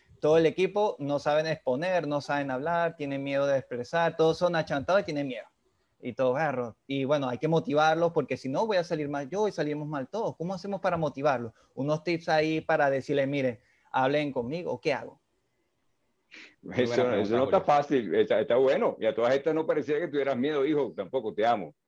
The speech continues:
Speaker 3: ¿Ok? Es mi hijo, Julio César.
Speaker 1: Yo también, papá.
Speaker 3: Eh, yo, yo, yo le digo el negro y, y cada vez, eh, y, y vamos negro, ese vamos negro era un grito que, que tanto su mamá como yo decíamos a cada ratico cuando él estaba jugando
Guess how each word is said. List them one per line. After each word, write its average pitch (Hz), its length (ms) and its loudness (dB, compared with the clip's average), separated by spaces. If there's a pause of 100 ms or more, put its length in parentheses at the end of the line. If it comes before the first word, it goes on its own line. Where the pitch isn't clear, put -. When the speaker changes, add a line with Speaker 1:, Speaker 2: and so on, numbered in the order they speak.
(160)
Speaker 3:
¿Ok? 82 80 -6
Es 95 320 0
mi 107 140 -4
hijo, 113 260 0
Julio 95 240 -2
César. 117 340 2
Speaker 1:
Yo 139 40 0
también, 185 320 4
papá. 175 300 2
Speaker 3:
Eh, 92 680 2
yo, 95 120 -2 (260)
yo, 104 120 -6 (800)
yo 92 140 -4
le 104 80 2
digo 110 180 6
el 113 100 4
negro 117 460 6
y, 98 400 -2
y 87 60 -8
cada 98 200 2
vez, 110 260 4
eh, 107 180 0 (140)
y, 92 300 -6
y - 40 -2
vamos 131 340 4
negro, 123 400 4
ese 92 180 -4
vamos 120 260 0
negro 117 280 0
era 113 80 0
un 110 80 -6
grito 107 300 -4
que, 85 220 0
que 80 120 -12
tanto 82 240 -12
su - 100 -14
mamá 90 240 -4
como 101 200 -2
yo 92 120 0
decíamos 98 380 -2
a 87 60 -12
cada 90 140 -2
ratico 90 340 -4
cuando 82 180 -8
él 85 60 -4
estaba 87 220 0
jugando 82 500 -2